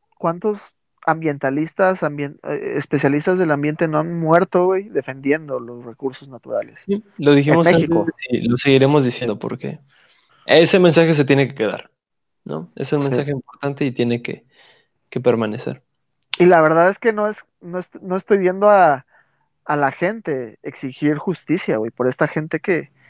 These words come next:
Speaker 1: defiende al, al ambiente. Pero bueno, no están listos para esta discusión. Ya me emputé, güey.
Speaker 2: Ah, mamador, ¿qué?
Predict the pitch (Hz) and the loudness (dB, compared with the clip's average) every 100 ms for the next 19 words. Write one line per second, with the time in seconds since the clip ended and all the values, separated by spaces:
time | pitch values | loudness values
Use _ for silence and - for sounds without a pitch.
0 | _ _ 165 131 - 135 156 143 127 147 | _ _ 0 0 2 -2 0 -4 -8 -12
1 | _ - 139 131 - 95 131 117 135 131 | _ -14 -10 -10 -8 -8 -4 -4 2 2
2 | 123 - - _ _ _ _ _ _ _ | 2 -6 -20 _ _ _ _ _ _ _
3 | 156 147 123 - - - _ _ _ _ | 2 2 0 -8 -20 -20 _ _ _ _
4 | _ _ _ - 175 185 180 170 160 143 | _ _ _ 2 4 4 4 2 0 0
5 | 139 135 143 135 - - - 139 _ _ | 0 0 -2 -6 -10 -16 -16 -18 _ _
6 | _ _ _ - 160 170 151 127 117 117 | _ _ _ 2 4 2 -2 -4 -4 -6
7 | 233 _ - 131 143 143 143 135 131 131 | -16 _ -2 2 4 6 6 4 2 2
8 | 143 143 135 143 139 - | 6 4 4 0 0 -2